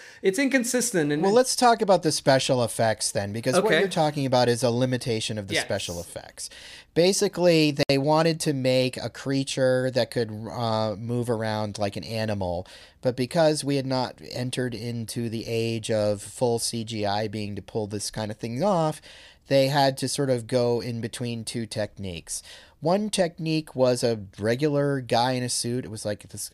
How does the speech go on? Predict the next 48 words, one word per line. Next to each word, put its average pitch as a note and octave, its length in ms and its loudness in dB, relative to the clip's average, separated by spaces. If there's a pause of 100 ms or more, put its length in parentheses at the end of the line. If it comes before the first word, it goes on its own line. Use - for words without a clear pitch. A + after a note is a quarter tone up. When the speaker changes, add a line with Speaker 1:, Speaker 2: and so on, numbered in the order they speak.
Speaker 2:
Alex A#2 400 -4
Woodruff A2+ 560 -4
or G#2+ 200 -10
Tom A#2+ 360 -6
Woodruff A2 380 -4
and G2 80 -8
Alec G#2 480 -8
somebody. G#2 580 -6 (560)
They're A#2 200 2
creature D3+ 400 0
suit C3+ 260 0
guys. A#2+ 540 2
I A2 80 -8
think C#3 160 -8
they're A#2 100 -2
still A#2 260 -4
working A2 300 -4
in G2+ 60 -6
the F#2+ 80 -4
business. F#2+ 580 -6
And, G#2+ 300 -6
um, G2+ 440 -4
so, A#2+ 500 0
you C#3 120 -4
know, C3+ 80 0
when D3 180 0
you D3 100 0
see G3 200 -2
the E3+ 160 2
alien D3 320 2
close B2+ 380 0
up, A#2+ 260 2
it's - 300 -8
basically B2+ 560 -4
just A2 200 -8
a G#2 60 -8
guy G2+ 200 -4
in G2 100 -6
a G2 60 -6
suit, F2+ 400 -8
the - 80 -14
same G#2+ 440 -6
way F#2+ 260 -4
they F#2 140 -6
did F2+ 320 -8
the E2+ 80 -10
first - 480 -8
movie. F2 320 -10